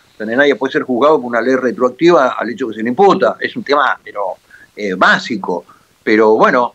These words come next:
esto es lo que ha traído la clase política. El, el relato de los setenta ha sido en, en los dos partidos políticos, tanto en Cambiemos, las dos fuerzas políticas, Cambiemos o el Frente de Todos,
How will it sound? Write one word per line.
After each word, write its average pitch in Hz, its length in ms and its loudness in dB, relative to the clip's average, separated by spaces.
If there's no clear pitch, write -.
esto 185 260 -4
es 160 40 2
lo 147 100 2
que 143 80 0
ha 123 60 -2
traído 151 260 2
la 131 140 4
clase 127 260 -2
política. 104 580 -4
El, 123 340 0
el 117 200 -2
relato 185 520 2
de 175 100 2
los 131 160 2
setenta 147 800 -2
ha - 120 -6
sido 135 580 2
en, 120 280 -12
en 113 140 -4
los 107 160 0
dos 208 220 2
partidos 147 480 -2
políticos, 117 680 -4
tanto 135 260 -4
en 110 80 -8
Cambiemos, 110 520 0
las 92 100 -4
dos 139 200 0
fuerzas - 300 -2
políticas, 131 380 -2
Cambiemos 117 520 -2
o 101 40 -16
el 95 60 -16
Frente 135 320 -4
de 123 120 2
Todos, 143 360 2